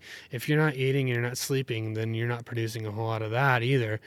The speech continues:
And so you're gonna be h-, more hyperreactive, and you may, you may, uh, react too strongly to stressors. And so what, y-, and growing up, being exposed to different stressors also sets what we call heuristics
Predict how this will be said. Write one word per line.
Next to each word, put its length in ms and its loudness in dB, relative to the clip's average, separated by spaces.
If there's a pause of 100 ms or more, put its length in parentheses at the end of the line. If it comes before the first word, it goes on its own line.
(280)
And 80 -6
so 80 0
you're 140 2
gonna 100 0
be 80 2
h-, 140 -2
more 220 2
hyperreactive, 680 0
and 80 -6
you 80 -2
may, 540 -4
you 280 -4
may, 440 -2
uh, 560 -10 (180)
react 540 -2
too 160 -4
strongly 640 0
to 160 -4
stressors. 640 -6 (420)
And 100 0
so 460 8 (360)
what, 420 4
y-, 160 -4
and 300 2 (320)
growing 400 4
up, 320 -2
being 200 -2
exposed 440 -4
to 60 -8
different 480 -4
stressors 640 -2
also 360 0
sets 480 -4 (320)
what 120 -4
we 60 -6
call 300 -2
heuristics 880 -2